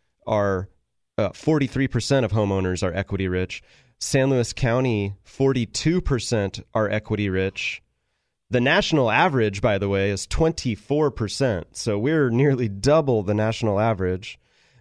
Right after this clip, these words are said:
<clears throat> Um, for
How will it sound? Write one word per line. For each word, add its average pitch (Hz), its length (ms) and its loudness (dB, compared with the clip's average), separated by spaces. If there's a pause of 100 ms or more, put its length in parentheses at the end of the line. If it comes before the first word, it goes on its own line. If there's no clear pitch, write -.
(140)
<clears throat> 175 500 2 (800)
Um, 113 640 0
for 127 800 2